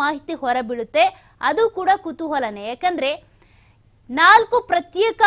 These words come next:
ಪ್ರಕರಣಗಳಲ್ಲಿ ಈತ ಸಿಕ್ಕಾಕೊಂಡಿರುವಂಥದ್ದು, ಅಂದ್ರೆ continuity of cases, ಒಬ್ಬ ವ್ಯಕ್ತಿಯೇ ಬೇರೆ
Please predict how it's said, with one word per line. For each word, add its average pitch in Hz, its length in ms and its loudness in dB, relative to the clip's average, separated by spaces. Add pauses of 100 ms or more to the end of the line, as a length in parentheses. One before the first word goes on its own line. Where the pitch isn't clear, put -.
(140)
ಪ್ರಕರಣಗಳಲ್ಲಿ 320 760 -4 (320)
ಈತ 381 140 -4 (180)
ಸಿಕ್ಕಾಕೊಂಡಿರುವಂಥದ್ದು, 294 1000 -6 (340)
ಅಂದ್ರೆ 285 220 2 (160)
continuity 330 600 -6
of 339 180 2 (160)
cases, 339 420 -6 (240)
ಒಬ್ಬ 269 200 -6 (200)
ವ್ಯಕ್ತಿಯೇ 339 540 -2 (540)
ಬೇರೆ 392 260 0